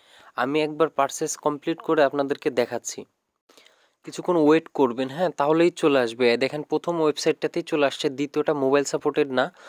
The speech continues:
তো রেজিস্টার নেম এখানে ক্লিক করব, আপনার এখানে অ্যাপ্রুভাল আসবে।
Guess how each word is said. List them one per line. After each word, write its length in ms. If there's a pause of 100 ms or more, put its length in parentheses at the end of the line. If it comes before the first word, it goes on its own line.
(260)
তো 280
রেজিস্টার 400
নেম 220
এখানে 280
ক্লিক 240
করব, 240 (440)
আপনার 240
এখানে 260
অ্যাপ্রুভাল 540
আসবে। 280